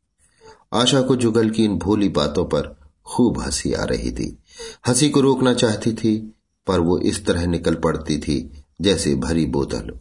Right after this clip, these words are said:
उड़ेल दी गई हो। "और मैं नहीं रहती तब?" "तब तो आपके कमरे के द्वार पर जा बैठता हूं,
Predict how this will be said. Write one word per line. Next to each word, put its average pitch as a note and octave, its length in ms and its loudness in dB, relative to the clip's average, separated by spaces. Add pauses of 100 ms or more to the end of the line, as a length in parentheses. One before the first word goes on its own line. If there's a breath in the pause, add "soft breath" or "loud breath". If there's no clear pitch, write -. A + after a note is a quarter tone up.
उड़ेल E2 320 0
दी C#2 120 0
गई B1+ 200 -2
हो। A1+ 280 -10 (580)
"और F#2 160 2
मैं F#2 200 4
नहीं F2+ 320 2
रहती B2 320 4
तब?" E3 500 0 (640)
"तब C3 240 2
तो A#2+ 80 4
आपके G2 320 0
कमरे G2 340 0
के F#2 120 -2
द्वार F2+ 340 0
पर E2+ 180 0
जा C#2 180 -4
बैठता A#1 420 -4
हूं, A1+ 160 -6